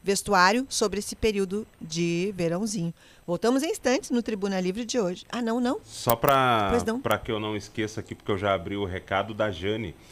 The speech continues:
Speaker 2: Ela mandou uma foto ali pra gente, ó, da
Speaker 1: Ora.
Speaker 2: Atena e também da, do jardim dela lá, muito bonito.
Speaker 1: Ai, que lindo! Parabéns, Jane,
Speaker 2: É,
Speaker 1: pelo teu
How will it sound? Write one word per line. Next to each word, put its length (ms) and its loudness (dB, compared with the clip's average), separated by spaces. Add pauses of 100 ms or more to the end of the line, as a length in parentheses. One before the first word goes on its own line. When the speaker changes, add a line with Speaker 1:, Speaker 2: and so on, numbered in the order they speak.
(240)
Speaker 2:
Ela 240 -2
mandou 640 -4
uma 220 -4
foto 420 -4
ali 140 -6
pra 240 -6
gente, 380 -8
ó, 160 0 (380)
da 60 -4
Speaker 1:
Ora. 320 2
Speaker 2:
Atena 580 -2
e 100 -6
também 380 -4
da, 960 -2
do 140 -8
jardim 460 -2
dela 260 2
lá, 100 0
muito 220 -6
bonito. 320 -8 (100)
Speaker 1:
Ai, 360 0
que 180 -2
lindo! 260 -2
Parabéns, 840 2
Jane, 400 0
Speaker 2:
É, 20 -2
Speaker 1:
pelo 220 -4
teu 120 -6